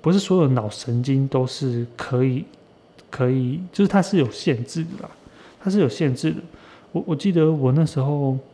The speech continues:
当兵之前还之后，我忘记了。我有一个朋友，他就跟我说：“诶，他现在，他现在在训-，训练他自己的眼睛。”我说：“眼睛要干嘛？”他说他不想再戴眼镜了。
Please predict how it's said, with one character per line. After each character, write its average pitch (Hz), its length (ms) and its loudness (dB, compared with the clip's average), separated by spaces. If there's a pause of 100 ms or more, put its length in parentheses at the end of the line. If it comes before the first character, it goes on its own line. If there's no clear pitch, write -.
(400)
当 147 260 -2
兵 143 760 2
之 143 200 -4
前 131 280 -8
还 113 160 -2
之 123 200 0
后， 139 140 -2
我 151 180 -2
忘 123 100 2
记 - 140 -6
了。 185 140 -8 (800)
我 160 80 2
有 190 40 4
一 185 40 2
个 165 60 2
朋 135 280 2
友， 127 160 2
他 127 120 -2
就 151 100 2
跟 147 120 2
我 127 60 2
说 135 280 -4
：“诶， 135 220 -2
他 - 160 -18
现 156 220 2
在， 127 400 0 (800)
他 - 120 0
现 170 140 0
在 156 120 4
在 139 240 0
训-， - 280 -10
训 143 300 -2
练 135 100 4
他 131 140 0
自 127 160 -4
己 120 100 -2
的 - 140 -10 (140)
眼 123 280 -2
睛。” 139 240 0 (240)
我 147 60 -20
说 185 260 -2
：“眼 131 220 0
睛 127 100 0
要 135 100 2
干 131 120 0
嘛？” 139 120 -4 (840)
他 - 120 -4
说 170 140 2
他 160 120 2
不 165 120 0
想 120 180 -2
再 123 80 0
戴 127 180 -4
眼 113 180 -4
镜 - 140 -6
了。 - 60 -4